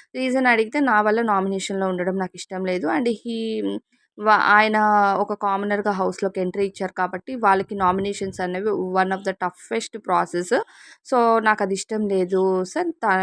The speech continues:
నా వల్ల తను వద్దు, నాకు మెసేజ్ అవ-, వద్దు అని చెప్పేసిందట తనుజ. So తనుజ కళ్యాణ్కి సాక్రిఫైస్ చేయమని ఇదేం కూడా ప్రెజర్ చేయలేదు. ఇకపోతే రీతు,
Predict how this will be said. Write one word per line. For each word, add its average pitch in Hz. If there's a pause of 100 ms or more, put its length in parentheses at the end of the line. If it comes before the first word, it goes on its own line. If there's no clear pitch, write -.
(160)
నా 190
వల్ల 196
తను 180
వద్దు, 180 (140)
నాకు 208
మెసేజ్ 175 (140)
అవ-, 175
వద్దు 170
అని 226
చెప్పేసిందట 165
తనుజ. 170 (480)
So -
తనుజ 214 (580)
కళ్యాణ్కి 190 (320)
సాక్రిఫైస్ 180
చేయమని 175
ఇదేం 180
కూడా 185
ప్రెజర్ 165
చేయలేదు. 156 (420)
ఇకపోతే 262
రీతు, 226